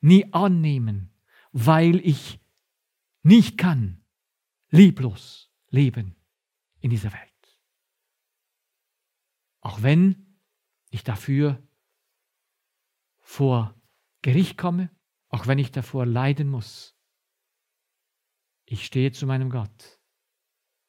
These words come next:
so wie Jeremia zu seinem Gott gestanden ist,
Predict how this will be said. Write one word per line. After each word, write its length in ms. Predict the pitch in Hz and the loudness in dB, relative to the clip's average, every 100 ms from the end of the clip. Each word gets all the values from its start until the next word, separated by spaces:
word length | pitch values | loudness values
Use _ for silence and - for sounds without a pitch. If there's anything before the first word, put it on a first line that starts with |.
| _ _ _ | _ _ _
so 200 | _ 127 | _ -8
wie 60 | 113 | -4
Jeremia 480 | 117 120 123 135 127 | -2 -2 -2 -2 -4
zu 140 | - | -6
seinem 240 | 131 127 127 | -6 -4 -4
Gott 220 | 127 - | -8 -10
gestanden 460 | 120 - 139 123 | -18 -10 -6 -6
ist, 480 | 107 101 _ _ _ | -6 -8 _ _ _